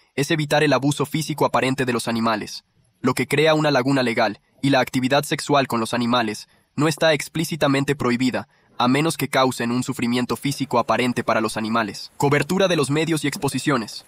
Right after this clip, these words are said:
investigaciones periodísticas, informes investigativos y documentales de periodistas holandeses exponen la existencia de lugares secretos para el amor animal. Estas investigaciones indican que estos burdeles de animales operan en zonas rurales y suburbanas, lejos de la vista de las autoridades y del público en general.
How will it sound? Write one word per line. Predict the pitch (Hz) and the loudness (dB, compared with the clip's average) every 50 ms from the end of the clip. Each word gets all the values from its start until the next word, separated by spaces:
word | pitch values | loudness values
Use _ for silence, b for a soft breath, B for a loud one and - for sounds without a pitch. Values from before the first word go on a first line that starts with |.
| - | -2
investigaciones | - 143 139 - - 277 262 - - 160 160 170 - | 0 0 0 0 0 0 0 0 0 0 -2 -2 -2
periodísticas, | - 147 135 127 120 156 170 - - 214 - 123 - - - - _ _ _ _ _ - - | 0 0 0 0 0 -2 -4 -4 -6 -8 -10 -10 -12 -12 -16 -18 _ _ _ _ _ -8 -2
informes | - 151 147 143 - 175 185 196 185 - | 0 0 0 2 2 2 2 2 0 -2
investigativos | 156 143 139 139 - 135 123 120 - - 160 143 110 101 - - b b b b - | -2 -2 -2 -2 -2 -2 -2 -2 0 -2 -2 -2 -2 -6 -8 -12 b b b b -4
y | - 147 | 0 0
documentales | 139 147 143 156 143 139 131 131 160 165 160 160 147 | 0 2 2 0 0 0 0 2 2 2 2 2 0
de | 151 143 | -2 -2
periodistas | 147 139 135 131 123 143 147 - 131 123 - | 0 0 0 0 0 -2 -2 -2 -2 -2 -2
holandeses | 127 117 113 110 113 110 - - - - - - | -2 -2 -2 -2 -4 -4 -6 -8 -14 -16 -8 -4
exponen | - 147 - - - 196 220 226 226 | -4 -4 0 2 2 4 4 4 2
la | 202 185 | 2 0
existencia | 160 - 160 143 - - 165 175 - 185 | 0 -2 -6 -6 -2 -2 -2 0 0 0
de | 170 151 | 0 0
lugares | 135 127 120 135 139 147 143 | 0 2 2 2 0 0 0
secretos | - 143 - 143 143 143 - 131 110 - | -4 -4 -2 -2 -2 0 -2 -4 -4 -2
para | - 127 120 117 | -2 0 0 2
el | 117 | 2
amor | 117 113 117 127 127 | 2 0 2 2 2
animal. | 123 120 117 113 113 107 104 - - - - - - | 2 0 0 0 -2 -2 -4 -8 -14 -20 -20 -6 -2
Estas | 143 147 - - 151 - | -2 0 0 0 0 0
investigaciones | 156 147 139 - - - 127 120 - 147 147 135 131 135 - - | 0 0 0 -2 -2 -2 -2 -2 0 0 0 0 0 -2 -2 -2
indican | 135 135 139 156 - 180 180 | -2 -2 0 0 0 0 0
que | - 143 139 | 0 0 0
estos | 143 - 165 147 139 | 0 -2 -4 -2 -2
burdeles | 143 135 131 139 143 147 143 131 | -2 -2 0 0 2 2 0 0
de | 131 | 0
animales | 123 120 113 117 123 131 127 131 135 - b b b b b - | -2 0 0 0 0 0 0 -2 -4 -6 b b b b b 0
operan | 143 143 - 175 185 180 180 | 0 2 2 2 2 2 2
en | 165 139 135 | 2 0 0
zonas | - 156 156 156 147 - | 0 0 0 0 0 -2
rurales | 139 - 131 123 131 139 135 127 117 110 - | -2 -2 0 2 4 2 2 2 -2 -4 -6
y | - 131 | -8 -6
suburbanas, | - 131 123 123 123 113 123 123 117 110 107 - - - - | -4 -4 -2 -2 0 0 0 0 0 -2 -6 -10 -12 -6 -2
lejos | 123 135 143 143 170 160 135 | 0 2 2 2 0 0 2
de | 147 | 2
la | 131 123 | 0 2
vista | 117 139 147 - - 139 | 0 -2 -2 -2 0 0
de | 135 | 0
las | 131 123 - | 0 0 0
autoridades | 127 120 - 127 117 120 127 131 131 139 143 - 139 | -2 -2 -2 -2 -2 0 0 0 2 0 -2 -2 -2
y | |
del | 123 123 117 | -4 -4 -2
público | - - 151 151 135 131 120 - | 0 0 2 2 2 0 0 -2
en | 123 120 | -4 -4
general. | - 120 113 110 110 101 101 107 - | -4 -6 -4 -4 -4 -4 -6 -6 -8